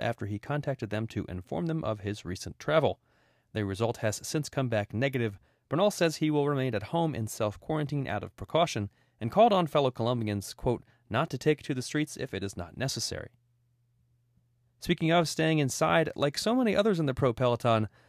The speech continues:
Astana's Laurens de Vries is spending a lot of time on the trainer right now. On Friday, he really kicked it up a notch. The thirty-one-year-old Belgian spent more than eleven hours riding on Zwift, en route to three hundred and sixty-eight point nine four kilometers.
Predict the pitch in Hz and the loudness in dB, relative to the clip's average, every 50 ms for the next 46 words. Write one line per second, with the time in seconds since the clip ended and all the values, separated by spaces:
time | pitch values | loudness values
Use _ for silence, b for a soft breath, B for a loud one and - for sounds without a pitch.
0 | b b b b - - 208 233 285 240 143 127 139 170 196 196 175 - - - | b b b b -2 2 4 4 6 4 4 4 6 6 6 6 4 2 -2 -6
1 | 113 110 113 139 165 - - - - - - - 107 104 104 - - - - 135 | -2 0 0 0 0 0 -2 -6 -10 -10 -8 -4 -2 -2 -2 -4 -8 -8 -4 -2
2 | 131 139 120 107 107 104 101 95 - 110 104 104 101 92 87 90 - - 226 233 | -2 0 2 2 2 2 2 0 -4 -4 -4 -2 -2 -4 -6 -8 -6 -4 -2 0
3 | 170 113 101 95 - 92 95 95 95 - _ _ _ _ _ _ _ - 117 107 | 0 0 0 -2 -2 -4 -6 -8 -8 -10 _ _ _ _ _ _ _ -4 -4 2
4 | - 190 226 247 233 190 165 151 147 151 147 139 - - 147 - - 139 156 - | 6 6 6 8 6 6 6 4 4 4 2 0 2 -2 -2 0 2 0 2 2
5 | 131 117 110 98 98 - - - 110 120 120 120 113 b b b b b - 208 | 2 0 0 0 -2 -4 -8 -8 -4 -2 -2 -2 -4 b b b b b 0 2
6 | 214 208 190 180 170 170 165 156 139 156 156 156 147 147 139 - - 156 151 - | 4 4 4 4 4 4 2 4 6 8 8 8 6 2 -2 -2 -2 -2 -2 0
7 | 110 131 147 156 151 147 147 139 95 117 107 107 131 160 175 185 175 - - 120 | 0 2 2 2 2 2 0 -2 -2 -2 0 2 2 2 2 2 0 0 0 0
8 | 151 170 165 127 101 90 104 104 110 107 107 98 101 95 95 90 104 117 170 208 | 2 4 4 2 2 2 2 2 2 2 2 -2 -4 -4 -6 -6 -2 -2 -2 -2
9 | - - - - - - - 98 92 92 92 107 - _ - - - - 104 98 | -2 -6 -16 -16 -14 -10 -10 -8 -8 -6 -6 -8 -8 _ -14 -16 -8 -6 -6 -6
10 | 95 - - - 175 220 233 214 190 180 180 165 151 - - 180 - - - 139 | -6 -10 -8 -4 -2 2 4 4 6 4 4 2 0 -2 -4 -6 -6 -4 -2 0
11 | 147 165 - _ - - 156 160 - - 110 117 123 139 139 - - 120 123 - | 0 0 0 _ -2 0 0 0 -2 -2 -2 -2 -2 -2 -4 -4 -4 -4 -4 -2
12 | - 113 120 147 160 147 113 95 - - - | -2 -2 0 2 2 2 0 -2 -4 -8 -14